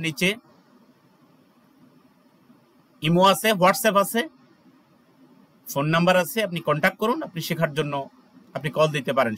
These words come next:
সম্ভবত এই মাসে হয়তো পাঁচ হাজার টাকা জামানত নিয়ে আমি কোনো student হয়তো ভর্তি করানোর সিদ্ধান্ত নাও নিতে পারি, কারণ পুরানা যারা আছে আমি তাদের পিছনে আরেকটু সময় দিতে চাই এবং তাদেরকে পরিপূর্ণভাবে সফল করার আগ পর্যন্ত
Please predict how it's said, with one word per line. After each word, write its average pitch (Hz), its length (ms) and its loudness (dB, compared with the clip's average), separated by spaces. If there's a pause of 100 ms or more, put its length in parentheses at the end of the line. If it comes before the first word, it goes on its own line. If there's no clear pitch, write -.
সম্ভবত 170 360 2 (180)
এই 170 140 0
মাসে 190 260 2 (1120)
হয়তো 143 260 0
পাঁচ 160 180 6
হাজার 170 220 2
টাকা 175 200 4
জামানত 180 380 4
নিয়ে 190 140 0
আমি 175 160 0
কোনো 175 180 -4
student 165 320 -4
হয়তো 156 240 -4
ভর্তি 160 300 -4
করানোর 156 320 2
সিদ্ধান্ত 151 300 -4 (160)
নাও 165 220 6
নিতে 185 220 -2
পারি, 214 140 2 (100)
কারণ 160 180 0 (340)
পুরানা 226 280 6 (100)
যারা 202 220 6
আছে 165 180 -4 (1160)
আমি 135 180 -8
তাদের 147 280 2
পিছনে 156 260 -6
আরেকটু 147 220 -4 (100)
সময় 160 220 -2
দিতে 156 220 -10
চাই 165 120 -2 (1200)
এবং 131 160 -2 (100)
তাদেরকে 151 320 -4 (340)
পরিপূর্ণভাবে 214 640 2 (160)
সফল 196 260 2 (600)
করার 170 240 4
আগ 160 60 -2 (100)
পর্যন্ত 170 320 -2